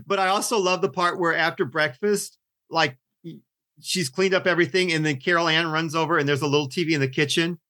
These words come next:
and she flips it over to just static and starts staring at it.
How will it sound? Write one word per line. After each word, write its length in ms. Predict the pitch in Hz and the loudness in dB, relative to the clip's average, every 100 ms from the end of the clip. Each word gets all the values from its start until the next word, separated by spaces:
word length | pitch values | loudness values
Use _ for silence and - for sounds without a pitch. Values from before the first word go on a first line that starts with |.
| _ _ | _ _
and 140 | 156 156 | -2 0
she 180 | - 208 | 2 0
flips 340 | - 196 196 | 0 -4 0
it 80 | 175 | 0
over 240 | 156 170 | 0 0
to 100 | 143 | -4
just 260 | 131 143 131 | -6 -4 -4
static 420 | - 135 143 147 | 0 2 2 0
and 100 | 143 | -2
starts 240 | 131 143 131 | 0 -2 -2
staring 380 | - 143 147 | -2 0 0
at 160 | 143 143 | 0 0
it. 180 | 156 | 0